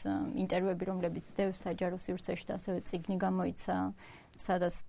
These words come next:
მა-, მხოლოდ ამ პროტესტის მონაწილეთა მოგონებები ანა ბაქანიძის წიგნი არის, ა, სამოცდათვრამეტი წლის თოთხმეტ აპრილზე.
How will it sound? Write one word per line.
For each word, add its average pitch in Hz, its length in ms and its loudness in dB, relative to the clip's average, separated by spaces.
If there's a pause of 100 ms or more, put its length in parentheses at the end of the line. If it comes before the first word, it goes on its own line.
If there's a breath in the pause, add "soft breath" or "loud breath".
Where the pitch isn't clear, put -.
(140)
მა-, 190 280 4
მხოლოდ 185 400 6
ამ 180 240 6
პროტესტის 175 560 0
მონაწილეთა 180 640 2
მოგონებები 185 720 0
ანა 185 240 0
ბაქანიძის 185 640 -4
წიგნი 196 400 -4
არის, 233 300 0 (140)
ა, 196 140 0 (180)
სამოცდათვრამეტი 190 800 -2
წლის - 200 -6
თოთხმეტ 208 380 -4
აპრილზე. 226 480 4